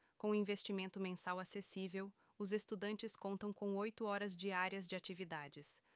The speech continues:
material didático de excelência, alimentação, cinco aulas semanais de inglês e curso de programação, sem cobranças extras ao longo do ano. A metodologia incentiva a aplicação prática do conhecimento,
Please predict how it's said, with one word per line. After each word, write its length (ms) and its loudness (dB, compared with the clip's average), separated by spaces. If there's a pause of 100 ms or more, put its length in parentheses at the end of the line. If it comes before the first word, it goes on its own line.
(160)
material 460 2
didático 540 -2
de 100 -6
excelência, 680 -4 (280)
alimentação, 840 -2 (420)
cinco 440 2
aulas 280 4
semanais 500 -2
de 100 -4
inglês 500 -2 (220)
e 80 0
curso 360 0
de 120 -4
programação, 800 -4 (400)
sem 240 -4
cobranças 640 -4
extras 440 -4
ao 120 0
longo 260 -2
do 140 -6
ano. 320 -8 (680)
A 80 0
metodologia 920 -2 (280)
incentiva 680 -2
a 160 0
aplicação 500 -6
prática 460 0
do 100 -6
conhecimento, 800 -6